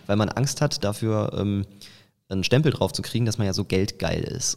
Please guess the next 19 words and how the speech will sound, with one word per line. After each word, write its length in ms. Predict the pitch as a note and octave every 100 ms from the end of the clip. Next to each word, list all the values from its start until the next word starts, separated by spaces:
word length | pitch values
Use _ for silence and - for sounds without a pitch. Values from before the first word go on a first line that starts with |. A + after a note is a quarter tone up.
| -
Und, 320 | E2+ F2 -
ähm, 340 | F2 F2+ F#2 F#2 - _ _ _ _ _ _ _ _
und 160 | G2 A2
dieses 240 | C#3 B2+
Buch, 220 | C#3 D#3
finde 180 | - B2+
ich, 100 | A#2
hat 180 | A#2 -
total 340 | F#2+ - A2 B2+
gut 240 | B2+ C3+
mit 140 | G2+
Glaubenssätzen, 600 | - F#2+ B2+ C3 A#2+ - A2+
mit 180 | -
Haltungen 340 | F#2 A2 C3 A#2+
zum 140 | -
Thema 240 | G#2 F#2+ F2+
Geld 320 | F2+ F#2+ -
aufgeräumt. 1160 | G#2 A#2 - _ _ F#2+ F2 - F2 A2+ C3 -
Ähm, 400 | F2+ F#2+ F#2 F#2